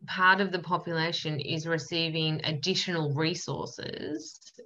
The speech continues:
and attention, people can start looking through that lens for everything. You know, that, that that's why I'm missing out because of that. That's why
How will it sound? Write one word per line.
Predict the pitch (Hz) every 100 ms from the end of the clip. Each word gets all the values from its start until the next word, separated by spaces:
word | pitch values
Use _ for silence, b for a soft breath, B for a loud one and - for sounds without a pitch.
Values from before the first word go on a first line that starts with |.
| -
and | 156 151 147 143 -
attention, | 147 - 165 170 - - 57 196 262 269 b b b b b b b b b b _ _
people | - 240 262
can | 254
start | - 214 - 190
looking | 190 214 202
through | - 190 180
that | 170 -
lens | 175 170 170 -
for | - 165 165 147 -
everything. | 160 160 156 139 131 135 131 127 127 _ _ _ _ _ -
You | 165
know, | 151 143 -
that, | 170 - B B -
that | 175 -
that's | 185 -
why | 196 185 175
I'm | 170
missing | 165 - 165
out | 156 147
because | 147 147 160
of | 151 143
that. | 147 135 - - - b b -
That's | 185 - -
why | 180 175 165 165 160 156